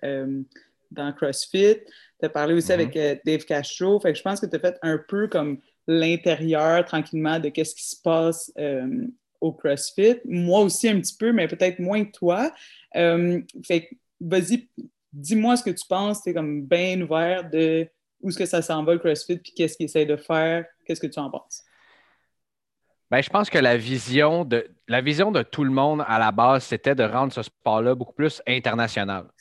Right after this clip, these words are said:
Speaker 2: Tu sais, le, le, le CrossFit, même si on a eu beaucoup de championnes du monde, euh, européennes, donc, euh, de l'Angleterre avec Samantha Briggs, puis aussi avec les Islandaises, euh, Catherine Davids-Daughter, Annie Torres-Daughter,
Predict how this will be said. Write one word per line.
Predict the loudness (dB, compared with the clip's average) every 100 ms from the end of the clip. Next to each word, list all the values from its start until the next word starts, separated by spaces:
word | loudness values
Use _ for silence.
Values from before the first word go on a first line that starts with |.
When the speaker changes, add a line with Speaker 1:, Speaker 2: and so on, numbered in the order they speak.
| -20 -18 -4
Speaker 2:
Tu | 0
sais, | 0 -2
le, | -2 0 0 -4 -8
le, | -6 -6
le | -8
CrossFit, | -4 0 0 0 -4 0
même | -2 -2
si | -2
on | -2
a | 0
eu | -2
beaucoup | -4 -6
de | -2
championnes | -2 0 0 0
du | -2 -2
monde, | 0 0 -4 -8 _ -10
euh, | -4 0 0 -2
européennes, | -2 0 0 2 2 0 -2 -10 _ _ _ _ _
donc, | -2 -2 -2 -8 -20 -20 -12 -4
euh, | -2
de | 2
l'Angleterre | 2 2 0 0 2 2 4
avec | 2 -2 -4
Samantha | -4 -4 -4
Briggs, | -4 0 0 -2 -8
puis | -8
aussi | -8 -4 -2
avec | 0 0
les | -2 -4
Islandaises, | -6 -2 -2 0 2 2 2 0
euh, | 0 0
Catherine | 0 -4 -4 -2
Davids-Daughter, | -2 -2 -4 -2 0 2 0 0 -6 -20 _
Annie | -2 0 0 0
Torres-Daughter, | 2 2 2 2 0 2 2 0